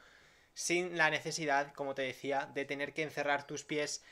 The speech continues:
en unos calcetines muy apretados y muy gordos, en unas zapatillas muy apretadas con mucha resistencia. Es decir,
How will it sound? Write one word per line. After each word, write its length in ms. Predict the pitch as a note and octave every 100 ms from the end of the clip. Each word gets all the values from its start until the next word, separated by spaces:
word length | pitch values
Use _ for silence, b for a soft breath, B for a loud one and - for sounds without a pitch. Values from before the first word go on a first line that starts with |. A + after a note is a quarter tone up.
| B B B
en 140 | C3+
unos 180 | C#3+ D#3
calcetines 480 | D#3 D3 D3 D3+ B2+
muy 160 | D3 E3+
apretados 420 | E3+ E3 D#3+ D#3+
y 60 |
muy 140 | D#3+ E3
gordos, 500 | D3+ D3+ D3+ D3+ D3+
en 80 | C3+
unas 180 | D3
zapatillas 400 | D3+ D3 D3 C#3+
muy 140 | D3 D3+
apretadas 460 | D3+ D3 D3 C#3+
con 120 | - C#3
mucha 220 | C#3+ D3+
resistencia. 800 | D3 D3 C3+ D3 C#3 D#3+ D3 D3 B B B B _ _ _ _ -
Es 140 | E3
decir, 420 | E3+ D3+ A#2+ -